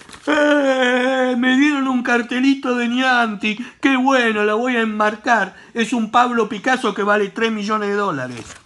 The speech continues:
Andá a la concha de tu madre, flaco. No sirve esta gente. No sirve. Yo me cago de risa con, con los comentarios.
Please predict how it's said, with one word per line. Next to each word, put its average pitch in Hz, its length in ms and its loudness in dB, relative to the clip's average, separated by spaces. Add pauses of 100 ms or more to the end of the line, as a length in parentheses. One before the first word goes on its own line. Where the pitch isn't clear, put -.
(300)
Andá 190 300 -4
a - 20 0
la 165 200 -4
concha 240 420 -4
de 156 80 -2
tu 165 160 -6
madre, 165 320 -2
flaco. 180 280 -6 (220)
No 233 140 0
sirve 226 600 -2
esta 139 240 -6
gente. 113 580 -10 (600)
No 240 220 -2
sirve. 175 640 -4 (1080)
Yo 190 200 -10
me 214 120 -4
cago 196 280 0
de 165 60 0
risa 190 320 -6
con, 143 260 -8 (180)
con 175 160 -4
los 165 140 -6
comentarios. 135 880 -6